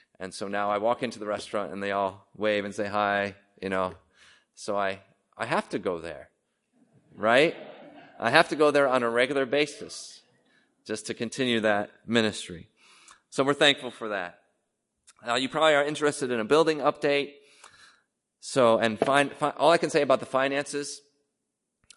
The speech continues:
I was just thinking, as Luke mentioned, thirteen percent, uh, surplus this year or something like that. That's wonderful. Praise the Lord for that. So we have gone through four years. Like, our cycle is the same as Westminster, January to December,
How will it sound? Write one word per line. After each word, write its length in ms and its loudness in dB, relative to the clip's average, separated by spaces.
I 120 -2
was 100 -8
just 380 -8
thinking, 280 -2
as 160 -4
Luke 200 -4
mentioned, 500 -8
thirteen 320 -6
percent, 480 -8
uh, 280 -12
surplus 640 -4
this 180 -10
year 140 -4
or 60 -6
something 240 -10
like 180 -4
that. 200 -4
That's 200 -12
wonderful. 300 -8
Praise 300 -8
the 40 -12
Lord 240 -6
for 140 -16
that. 280 -8
So 260 -6
we 220 -4
have 420 -6
gone 240 -6
through 200 -10
four 340 -4
years. 640 -8
Like, 160 -6
our 120 2
cycle 280 -4
is 80 -12
the 80 -14
same 220 -8
as 100 -12
Westminster, 440 -8
January 420 -8
to 100 -16
December, 500 -14